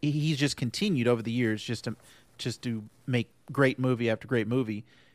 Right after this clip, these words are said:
Um, even in, in his T V work as well, Spaced, which, uh, you can check out on Hulu. If, if anyone is an Edgar Wright fan and you haven't checked out Spaced,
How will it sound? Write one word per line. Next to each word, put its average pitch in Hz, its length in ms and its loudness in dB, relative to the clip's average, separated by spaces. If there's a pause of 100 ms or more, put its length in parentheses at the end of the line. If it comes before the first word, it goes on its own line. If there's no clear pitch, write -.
(180)
Um, 107 300 0
even 180 260 4
in, 135 220 -2
in 139 160 4
his 127 200 0
T 180 260 -4
V 208 120 -2
work 120 240 2
as 110 140 -6
well, 123 180 4
Spaced, - 640 -6 (340)
which, - 440 -4
uh, 113 120 0
you 113 120 -4
can 113 140 -4
check 131 240 0
out 123 100 4
on 107 180 0
Hulu. 120 320 4
If, - 160 -10
if 110 140 -4
anyone 151 280 0
is 110 120 -4
an 120 60 -4
Edgar 117 240 0
Wright 113 200 2
fan 107 180 -4
and 104 100 -6
you 117 60 0
haven't 120 180 0
checked 117 240 -4
out 95 140 -2
Spaced, - 540 -4